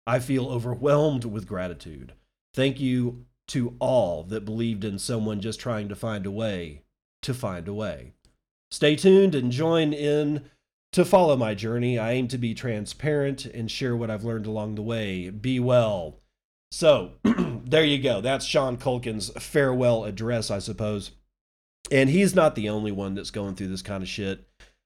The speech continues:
I've been going through this for the last couple of years, um, for various reasons that I won't get into.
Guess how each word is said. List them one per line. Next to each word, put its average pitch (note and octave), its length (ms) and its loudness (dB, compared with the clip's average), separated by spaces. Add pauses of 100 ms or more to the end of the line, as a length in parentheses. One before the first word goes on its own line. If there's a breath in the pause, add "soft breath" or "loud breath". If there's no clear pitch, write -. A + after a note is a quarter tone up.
(140)
I've B2 220 2
been B2 140 0
going A2+ 260 0
through A#2 160 -2
this G#2+ 220 -2
for - 120 -8
the G#2+ 80 -6
last G#2+ 460 -2 (140)
couple A2+ 340 -2
of F#2+ 100 -6
years, G#2 640 -4 (140)
um, F#2+ 600 -4 (500)
for B2 300 0
various B2+ 520 2
reasons B2 300 0
that G#2+ 100 -4
I A2+ 40 0
won't A2 240 -2
get G#2+ 160 -2
into. G#2+ 500 -4